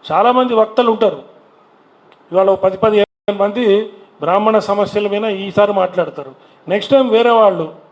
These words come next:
ఒకటేసారి వంద మంది మాట్లాడుకోవటం, కౌంటర్ ఆర్గ్యుమెంట్లు చేయటం, "నేను అది చేశా, నేను ఇది చేసి", ఇవన్నీ కాదు. అన్నీ మర్చిపోవాలి మనం. మర్చిపోయి నిరుపేద బ్రాహ్మణ్ణి, బ్రాహ్మణ సమాజాన్ని ఎట్లా కాపాడాలి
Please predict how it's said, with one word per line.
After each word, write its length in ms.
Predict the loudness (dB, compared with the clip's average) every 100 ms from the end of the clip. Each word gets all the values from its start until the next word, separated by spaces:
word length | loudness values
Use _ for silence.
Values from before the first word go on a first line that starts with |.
| _ -4
ఒకటేసారి 560 | -2 0 0 0 -2
వంద 200 | -2 0
మంది 240 | 0 0 0
మాట్లాడుకోవటం, 760 | 0 0 0 2 0 2 0
కౌంటర్ 360 | 2 2 2 2
ఆర్గ్యుమెంట్లు 540 | 2 0 -4 -4 -2
చేయటం, 320 | -2 -2 -4 -6 -16 -20 -10
"నేను 220 | -4 -2
అది 200 | -2 0
చేశా, 380 | 0 2 4 4
నేను 200 | 2 0
ఇది 200 | -2 0
చేసి", 180 | 0 0
ఇవన్నీ 340 | -2 -2 0 2
కాదు. 340 | 2 2 -2 -12 -20 _ _ _
అన్నీ 320 | -4 0 2
మర్చిపోవాలి 580 | 4 2 0 0 0 0
మనం. 200 | -4 -12 -16 _ _ _ _ -8
మర్చిపోయి 560 | -4 -4 -4 0 0 0
నిరుపేద 460 | 0 0 0 0
బ్రాహ్మణ్ణి, 800 | 0 0 2 2 2 -2 -2 -2
బ్రాహ్మణ 420 | -2 0 0 0
సమాజాన్ని 680 | -2 -2 0 0 0 -2 -2
ఎట్లా 220 | -4 -2
కాపాడాలి 580 | 0 0 0 -4 -8 -16